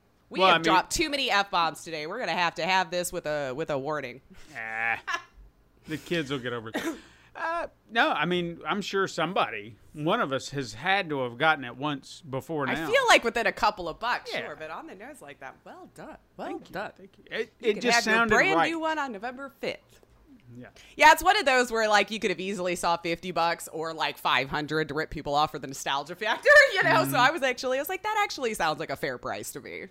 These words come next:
Speaker 2: Yeah,
Speaker 1: know?
Speaker 2: yeah.
Speaker 1: Maybe you could have even got a little bit more.
Speaker 2: Mm-hmm.
Speaker 1: But all right, let's talk more Gamescom.
Speaker 2: Okay.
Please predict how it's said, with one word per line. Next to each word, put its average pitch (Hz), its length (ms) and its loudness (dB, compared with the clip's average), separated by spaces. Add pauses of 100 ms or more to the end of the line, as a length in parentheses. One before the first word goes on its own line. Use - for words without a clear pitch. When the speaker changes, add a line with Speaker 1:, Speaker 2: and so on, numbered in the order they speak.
Speaker 2:
Yeah, 220 80 -6
Speaker 1:
know? 180 380 -2
Speaker 2:
yeah. 147 80 -16 (720)
Speaker 1:
Maybe 196 220 -2
you 185 100 -2
could 185 100 -4
have 165 80 -8
even 143 200 -10
got 135 200 -2
a 120 80 -10
little 123 160 -14
bit 113 160 -18
more. - 300 -16 (180)
Speaker 2:
Mm-hmm. 123 220 -10
Speaker 1:
But - 760 -6
all 571 60 12
right, 571 220 12
let's 539 160 6
talk 571 240 8
more 508 180 4
Gamescom. 320 840 -4
Speaker 2:
Okay. 302 220 -6